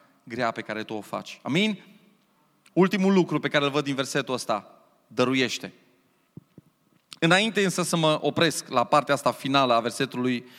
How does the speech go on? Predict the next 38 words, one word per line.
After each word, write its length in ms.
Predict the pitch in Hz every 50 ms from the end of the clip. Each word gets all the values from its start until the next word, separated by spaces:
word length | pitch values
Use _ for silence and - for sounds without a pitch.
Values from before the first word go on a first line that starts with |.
| - - _
douăzeci 420 | - 131 139 143 143 127 123 131
și 120 | 123 - 139
opt 160 | 127 117 113
din 200 | 117 117 117 -
Efeseni 380 | 117 110 - 110 - 139 127
patru, 420 | 120 - 120 117 101 - 104 98 - _ _ _ _ _ _ _ _ _ _ _
vreau 240 | - 120 127 170 202
să 140 | 196 - 196
știți 340 | - - 185 185 165 -
că 100 | - 170
înainte 400 | 156 147 143 147 165 220 220 226
să 80 | 202 -
ne 60 | 202
apucăm 260 | 185 165 170 - 190
să 140 | 180 - 175
dăruim, 440 | 160 139 151 143 139 151 156 156 143
cred 280 | - - 165 170 - -
că 260 | - 151 143 139 143 - - - - -
cei 160 | - - 180
care 140 | 180 208 190
am 100 | 180 170
furat, 520 | - - - 151 151 127 107 - - - -
și 100 | - -
aici 140 | 135 131 120
mă 100 | 135 139
bag 180 | 131 131 143 135
și 120 | - -
pe 120 | 143 131
mine, 220 | 110 101 98 98 92 _ _ _ _ _ _ _ _ _ _ _ _ _ _ _ _ _ _ _ _ _ _ _ _ _ _ _ _ _
și 140 | _ - -
ne 60 | 131
băgăm 200 | 135 131 143 147
pe 100 | 143 139
toți, 340 | 143 143 131 107 - - - _ _ _ _ _ _ _
poți 160 | - 151 147 -
să 80 | 147
furi 280 | 127 - - 123 107 - -
timp, 400 | - 151 180 185 - - -